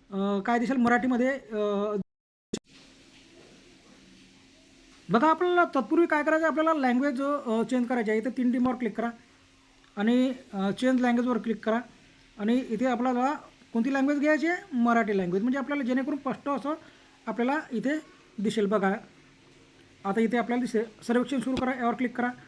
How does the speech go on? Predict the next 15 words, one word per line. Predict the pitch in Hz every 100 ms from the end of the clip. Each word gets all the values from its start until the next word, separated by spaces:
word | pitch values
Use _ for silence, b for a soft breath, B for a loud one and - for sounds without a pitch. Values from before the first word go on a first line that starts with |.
| B B -
म्हणजे | 226
आपल्याला | 254 220 277
काय | 285 277
करायचं | 285 277 302
आहे, | 311 - - -
फोटो | 233 247
अपलोड | 269 277 269
करायसाठी | 277 233 254
सर्वेक्षण | - 240 240 262
करा, | 254 247
याच्यावर | 240 240 233
क्लिक | 214 -
करायचं | 202 196
आहे. | 214 B B B - 214
आता | 254